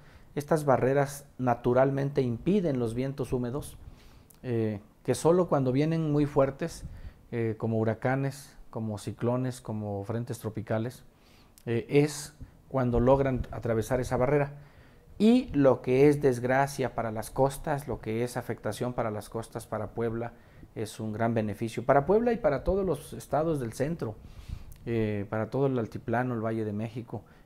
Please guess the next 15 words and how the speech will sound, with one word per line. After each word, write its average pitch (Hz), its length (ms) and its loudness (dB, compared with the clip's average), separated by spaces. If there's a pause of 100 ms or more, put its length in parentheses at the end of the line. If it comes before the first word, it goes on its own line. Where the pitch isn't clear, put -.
incluso 113 520 0
las 139 160 2
zonas 113 340 -4
áridas, 139 320 0
pues - 220 -6
como 113 260 -2
nunca, 143 520 2 (280)
como 110 300 0
nunca 139 560 4
hemos 127 360 -4
recargado 120 520 0
las 110 180 -2
presas 123 460 -4 (400)
a 120 240 2
costa 147 520 4